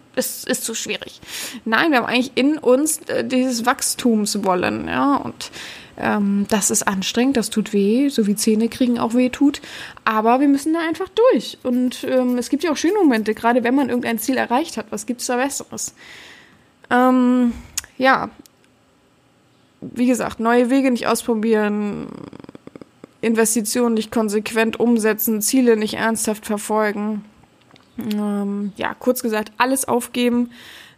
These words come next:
ähm, bevor, über-, bevor es überhaupt losgeht,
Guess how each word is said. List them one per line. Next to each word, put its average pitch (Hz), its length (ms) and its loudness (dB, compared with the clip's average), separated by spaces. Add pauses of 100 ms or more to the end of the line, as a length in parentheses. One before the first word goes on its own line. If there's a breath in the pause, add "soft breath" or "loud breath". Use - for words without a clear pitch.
ähm, 208 580 -2 (240)
bevor, 226 500 2
über-, 220 220 0
bevor 220 380 0
es 269 80 2
überhaupt 214 320 2
losgeht, 233 600 2